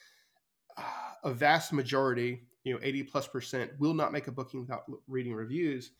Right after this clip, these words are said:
And if you're setting up your current guest where fifty-two percent of your current guests have a bad taste in their mouth, that's going to impact their review. It raises the question,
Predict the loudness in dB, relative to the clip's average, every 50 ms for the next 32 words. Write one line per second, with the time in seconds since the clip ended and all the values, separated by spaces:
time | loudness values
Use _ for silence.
0 | _ -20 -20 _ _ _ _ _ 4 4 6 6 4 4 2 0 0 0 4 4
1 | 4 4 4 2 0 2 2 2 0 0 -2 -6 -8 -8 -8 -6 -4 -2 -2 -2
2 | -2 -2 -2 -2 -2 -4 -6 -10 -16 -20 _ _ _ _ _ _ _ _ _ _
3 | -2 0 2 2 2 2 0 0 0 0 0 0 -2 -8 -6 -4 -4 -4 -4 -6
4 | -4 -2 -2 -2 -2 -2 -4 -4 -4 -4 -4 -4 -4 -4 -4 -4 -4 -4 -4 -4
5 | -8 -8 -2 0 2 4 4 4 2 -2 -2 -2 0 0 0 0 -2 -4 -4 -4
6 | -4 -4 -4 -4 -4 -2 -2 -2 -2 -2 -2 -2 0 0 0 -2 -4 -6 -8 -12
7 | _ _ _ _ _ _ _ _ -6 -6 -2 0 0 0 0 -2 -4 -4 -6 -6
8 | -4 -4 -4 -4 -4 -4 -4 -2 -2 -2 -2 -2 -2 -2 -2 -2 -4 -6 _ _
9 | _ _ _ _ _ _ _ _ _ _ _ _ -4 0 4 6 6 6 6 4
10 | 0 -4 -2 2 4 4 4 4 0 -2 -2 -2 -4 -8